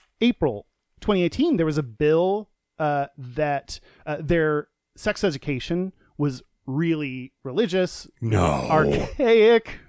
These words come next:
Speaker 1: <laughs> Um, but in, uh,
Speaker 2: Don't have sex. Don't masturbate. You'll go blind. And
Speaker 1: Mm-hmm.
Speaker 2: don't have sex unless God's watching.
Speaker 1: Yes.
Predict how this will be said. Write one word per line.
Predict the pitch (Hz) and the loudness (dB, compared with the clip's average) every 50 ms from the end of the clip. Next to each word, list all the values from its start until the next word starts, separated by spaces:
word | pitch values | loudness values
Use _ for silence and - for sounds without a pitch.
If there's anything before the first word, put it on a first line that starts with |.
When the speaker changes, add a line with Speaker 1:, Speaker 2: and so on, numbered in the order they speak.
| _ _ - | _ _ 0
Speaker 1:
<laughs> | 269 - - - - 247 180 - - - - - - - - - 175 208 254 254 - 277 294 285 247 - - - | 0 2 2 0 0 0 0 0 -4 -12 -20 -18 -18 -18 -12 -10 -8 -6 -6 -6 -6 -6 -8 -10 -12 -12 -4 0
Um, | 190 190 190 185 185 185 185 | 2 4 4 4 4 4 2
but | 151 190 180 | 4 4 4
in, | 180 180 175 175 175 170 175 - _ _ _ - | 4 4 2 0 -2 -4 -6 -10 _ _ _ -8
uh, | 165 143 135 127 123 123 120 - _ _ _ _ | -6 -6 -4 -4 -6 -8 -8 -12 _ _ _ _
Speaker 2:
Don't | - 214 - - 175 | 2 2 2 2 0
have | 170 196 202 185 | -2 -2 -2 -2
sex. | - - - - - - | -4 -8 -10 -10 -6 -2
Don't | - 226 214 | 0 0 0
masturbate. | 214 233 226 220 208 - 196 175 180 175 175 - | 0 0 0 0 0 -2 -4 -2 0 0 0 -2
You'll | 165 139 | -2 0
go | 156 156 156 | 2 2 2
blind. | 147 160 165 147 135 127 117 113 117 110 | 2 0 0 2 2 2 2 2 2 0
And | 110 101 170 | 0 -2 0
Speaker 1:
Mm-hmm. | 160 | 2
Speaker 2:
don't | - - 131 - - - - | 2 4 2 2 0 -2 -2
have | 170 170 160 175 175 - | -2 0 0 -2 -4 -6
sex | - - 190 160 143 135 - - - - | -4 0 2 2 2 0 -2 -6 -8 -4
unless | 123 113 117 117 113 113 110 - - | -4 -4 -2 -2 -2 -2 -2 -2 -6
God's | 127 107 113 110 104 104 107 101 107 | -4 -2 0 2 2 2 0 -2 -4
watching. | 110 110 107 98 95 92 - - 87 78 76 71 71 - - 131 | -2 0 0 0 0 -2 -4 -6 -8 -8 -8 -10 -14 -18 -16 -8
Speaker 1:
Yes. | 127 156 151 120 - - - - - - | -6 -6 -6 -6 -8 -14 -18 -18 -20 -20